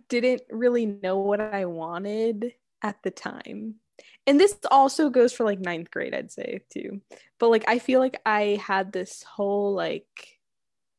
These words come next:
like, I, I don't think I really realized what I want, and I finally realized that, like, junior year, senior year, and I'm kinda, like, on the same page with, like, what I wanna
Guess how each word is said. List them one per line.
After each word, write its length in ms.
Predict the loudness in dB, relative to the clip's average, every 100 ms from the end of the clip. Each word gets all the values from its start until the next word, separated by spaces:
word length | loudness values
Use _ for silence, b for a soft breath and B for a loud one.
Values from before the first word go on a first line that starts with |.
| _ -4
like, 100 | 2
I, 240 | 2 2 -2
I 60 | -4
don't 120 | -2
think 160 | -4 -4
I 60 |
really 180 | -4 -4
realized 560 | -4 -6 -6 -8 -12 -10
what 140 | -6
I 140 | -6 -6
want, 440 | -8 -8 -10 -10 -8
and 100 | -8
I 80 |
finally 360 | -6 -8 -8 -10
realized 400 | -12 -10 -10 -12
that, 80 | -14
like, 160 | -14
junior 320 | -14 -14 -12 -12
year, 540 | -12 -12 -12 -12 -16
senior 320 | -14 -12 -12 -12
year, 180 | -14
and 80 | -14
I'm 80 | -14
kinda, 180 | -14 -14
like, 120 | -12
on 120 | -12
the 60 | -14
same 200 | -16 -16
page 260 | -12 -14 -10
with, 100 | -10
like, 160 | -8
what 100 | -6
I 60 | -6
wanna 280 | -8 -12